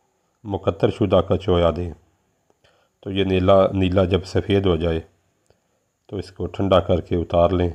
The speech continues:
ये आपका नीला मुदब्बर है, ये सफ़ेद, सफ़ेद होता है, लेकिन ये जंगार देता है, इसीलिए हम इस नीले को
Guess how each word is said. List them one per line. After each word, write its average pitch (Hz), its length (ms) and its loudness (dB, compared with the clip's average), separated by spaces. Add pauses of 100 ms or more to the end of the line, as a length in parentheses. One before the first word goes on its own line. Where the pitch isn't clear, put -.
(200)
ये 95 160 0
आपका 85 280 0
नीला 85 320 -2
मुदब्बर 87 500 -2
है, 80 160 -2 (840)
ये 95 140 -4
सफ़ेद, 92 800 -8
सफ़ेद 98 400 -2
होता 95 260 0
है, 92 100 4
लेकिन 90 320 -2
ये 87 160 -2
जंगार 87 420 0
देता 85 320 -4
है, 80 120 -6 (360)
इसीलिए 90 480 -4
हम 92 240 -4
इस 90 160 -6
नीले 90 300 -2
को 82 300 -6